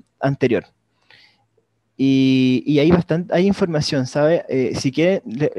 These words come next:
puedo enviar también información, y, y es deber también, obviamente, de los distribuidores, de lo-, así como la cajetilla de cigarro dice ese, los, estos productos también tienen que venderse con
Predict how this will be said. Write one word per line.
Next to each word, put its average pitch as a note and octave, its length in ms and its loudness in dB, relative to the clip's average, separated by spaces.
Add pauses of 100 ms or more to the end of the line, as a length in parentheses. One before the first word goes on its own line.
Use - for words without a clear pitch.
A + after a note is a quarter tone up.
puedo D#3+ 320 0
enviar C#3+ 340 0
también B2+ 320 -2
información, C#3 600 -4 (680)
y, C#3 580 2
y D3 120 0
es D#3 80 0
deber D#3+ 180 2
también, D#3 300 0
obviamente, E3 380 0
de E3+ 80 2
los D3 160 0
distribuidores, C3+ 680 -2 (340)
de C3+ 140 -4
lo-, C3 120 -2 (100)
así D#3 180 -4
como D#3+ 240 0
la C#3+ 100 2
cajetilla C#3 380 -4
de D3+ 60 2
cigarro D3 440 0
dice D3+ 680 -2
ese, F3+ 420 -6 (140)
los, B2+ 260 -4 (220)
estos C3+ 240 -8
productos D3+ 240 -6
también C#3+ 240 -4
tienen D#3+ 180 -2
que D#3+ 140 -4
venderse D3+ 320 -2
con E3 180 -2